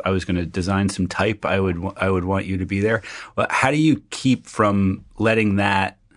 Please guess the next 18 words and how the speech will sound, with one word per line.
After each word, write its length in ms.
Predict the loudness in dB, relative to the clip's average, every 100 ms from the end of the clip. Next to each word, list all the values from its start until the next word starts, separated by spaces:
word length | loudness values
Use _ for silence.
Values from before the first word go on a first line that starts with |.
| _ _ _ _ _ _ _ _ _ _ -4
uh, 340 | 0 0 0
the 140 | 0 2
knowledge 540 | 4 6 6 4 2
that 100 | 2
everybody 360 | 2 2 2 2
thinks 340 | 2 0 2
you 100 | 2
know 200 | 4 4
the 200 | 4 2
answer, 640 | 2 0 -2 -2 -2 -4 -10 _ _ _ _ _
stop 440 | -14 -2 2 2 2
you 140 | 0
from 560 | 0 0 2 2 -2 -4 -14 -20 -20 _ _ -8
keeping 360 | -4 0 2
that 140 | 2 0
experimentation 840 | 0 0 0 0 -2 -2 -2 -4 -2
and, 260 | -4 -6 -6
and 380 | -6 -4 -8